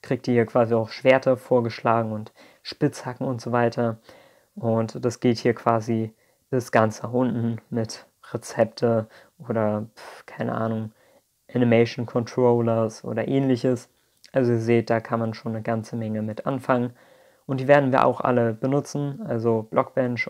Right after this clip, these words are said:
und Bridge. Und falls ihr die quasi auch offline benutzen wollt, dann geht ihr mal hier oben auf die drei Punkte, einfach nach unten.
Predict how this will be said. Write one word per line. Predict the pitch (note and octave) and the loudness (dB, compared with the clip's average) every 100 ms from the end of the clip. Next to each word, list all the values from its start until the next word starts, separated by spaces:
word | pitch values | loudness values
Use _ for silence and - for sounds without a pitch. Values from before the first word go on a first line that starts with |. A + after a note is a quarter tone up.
| A#2 | -6
und | A2 G#2+ - - | -6 -6 -10 0
Bridge. | F3 F#3 - - _ _ _ _ _ _ _ - | 0 0 -4 -16 _ _ _ _ _ _ _ -2
Und | C#3 C#3 - _ | -2 -2 -6 _
falls | - C3+ C3+ - | -2 2 2 2
ihr | C#3 C3+ C3 - _ | 0 2 0 -6 _
die | B2 | -12
quasi | - C3 B2+ - | 0 2 4 2
auch | C3 A#2 - | 2 2 0
offline | - D#3 - C#3+ | 2 4 2 2
benutzen | C3+ C#3 C3 C3 | 2 0 -2 0
wollt, | B2 B2+ C3 - _ _ - | 6 6 6 -2 _ _ -6
dann | B2 A#2+ A2 A2+ | -2 0 -4 -6
geht | C#3 B2+ | -6 -4
ihr | C3 | -2
mal | A#2+ A#2 A#2 - _ _ _ _ | 0 0 -2 -8 _ _ _ _
hier | E3 D3+ | 4 4
oben | C3+ C3 | 4 2
auf | A#2+ A2+ - | 0 0 -4
die | A#2+ | -10
drei | A2 A#2 | -2 0
Punkte, | A2 F3+ F3+ F3+ F3 _ _ _ _ _ _ _ _ _ _ _ | 6 6 6 2 0 _ _ _ _ _ _ _ _ _ _ _
einfach | - B2 B2 | -8 -4 0
nach | A#2+ | -2
unten. | - D#3+ E3 D#3 | 0 2 2 0